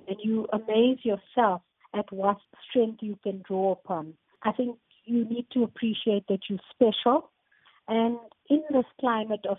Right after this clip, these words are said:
gender-based violence and discrimination, that you do not have to accept that, that you, you can say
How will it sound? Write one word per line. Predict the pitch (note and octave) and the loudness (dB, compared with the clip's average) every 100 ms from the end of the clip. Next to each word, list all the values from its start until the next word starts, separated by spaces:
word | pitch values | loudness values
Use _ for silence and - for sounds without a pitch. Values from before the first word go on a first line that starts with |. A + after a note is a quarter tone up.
| - | 0
gender-based | G#3 G3+ G3 F#3+ G3 F#3+ - | 0 0 -4 0 0 0 -4
violence | F#3 F#3 F#3 F3+ F3+ F#3 _ - | -4 -2 -2 -2 -4 -8 _ -10
and | G3 F#3+ | -8 -6
discrimination, | F#3+ - - G#3+ G3+ G3 F3+ F3+ - F3 E3+ _ _ - - _ _ | -8 -10 -4 -2 -2 -2 -2 -2 -4 -6 -8 _ _ -20 -20 _ _
that | A3+ A3 - _ _ _ | 4 4 0 _ _ _
you | A3+ A#3+ G#3+ - | -2 -2 -2 0
do | A#3+ B3 | 0 2
not | A#3 A3 _ | 0 -4 _
have | G3 F#3 - | -8 -8 -6
to | F#3+ | -4
accept | E3+ - F3+ - _ | -4 -8 -10 -10 _
that, | D#3+ - _ _ _ _ - | -20 -20 _ _ _ _ -2
that | G3 G3 | 0 0
you, | A3 A3 A3 - | -6 -8 -8 -8
you | G#3 G#3+ | -8 -6
can | - G#3 - | -6 -6 0
say | A3+ G#3 | 2 2